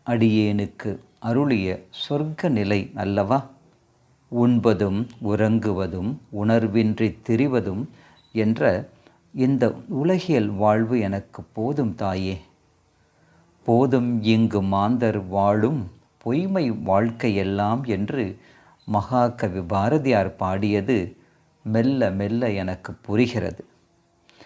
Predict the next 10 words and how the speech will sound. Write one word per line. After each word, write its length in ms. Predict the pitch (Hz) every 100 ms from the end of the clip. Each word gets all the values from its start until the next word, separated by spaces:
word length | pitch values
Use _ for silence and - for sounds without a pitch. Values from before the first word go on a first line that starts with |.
| - - -
நான் 480 | 117 139 110 113 170 - _ _ _
இதுவரை 680 | 135 127 127 143 151 110 -
உலக 460 | - 135 175 170 170
கடமை 680 | - 131 120 135 139 139 113
என்று 640 | 110 117 135 98 95 110
எங்கெங்கோ 760 | 110 123 156 165 151 139 151 180
சுற்றி 640 | - - - 123 - 131
சோர்ந்து 600 | 113 - 143 147 180 170
விட்டேன் 500 | 101 101 - 110 92
தாயே. 480 | 90 95 90 92 95